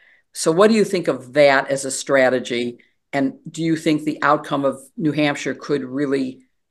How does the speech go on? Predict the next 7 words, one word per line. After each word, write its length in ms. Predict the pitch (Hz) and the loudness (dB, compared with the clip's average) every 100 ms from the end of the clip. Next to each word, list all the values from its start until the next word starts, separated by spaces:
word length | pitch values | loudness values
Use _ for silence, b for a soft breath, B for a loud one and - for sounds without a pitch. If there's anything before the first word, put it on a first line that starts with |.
| _ | _
uh, 320 | 131 127 127 - | -10 -8 -6 -6
waylay 760 | 135 147 170 156 127 - - _ 131 | 0 4 4 4 2 -2 -10 _ -2
Donald 320 | 123 123 123 | -2 -2 -6
Trump 320 | 131 120 - - | -6 -6 -8 -4
if 220 | 151 - - | -4 -6 -8
Nikki 260 | 151 - 127 | -6 -4 -4
Haley 520 | 135 123 127 127 | -2 -2 -2 -6